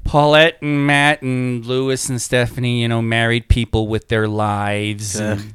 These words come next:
Speaker 1: shit like that. And
Speaker 2: No sons of guns.
Speaker 1: Yeah, I know. So, but we'll get together again and, and continue it.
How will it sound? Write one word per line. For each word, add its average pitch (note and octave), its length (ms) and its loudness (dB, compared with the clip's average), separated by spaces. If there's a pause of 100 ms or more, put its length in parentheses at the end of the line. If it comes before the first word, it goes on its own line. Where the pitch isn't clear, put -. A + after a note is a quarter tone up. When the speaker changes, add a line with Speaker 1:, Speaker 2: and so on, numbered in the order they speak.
(120)
Speaker 1:
shit - 560 -2
like A2+ 280 -2
that. G2+ 640 -2
And G2+ 120 -6
Speaker 2:
No G#2 100 -6
sons G#2 320 -10
of E2+ 80 -14
guns. F2+ 280 -12 (280)
Speaker 1:
Yeah, G#2 240 -12
I G2+ 80 -6
know. F#2+ 220 -6
So, G2+ 400 -6
but C#3 140 0
we'll D3+ 160 0
get C3+ 240 -4
together G#2+ 420 -2
again G2 360 -4
and, F#2+ 180 -6
and F#2+ 180 -10
continue F#2+ 540 -8
it. F#2+ 120 -10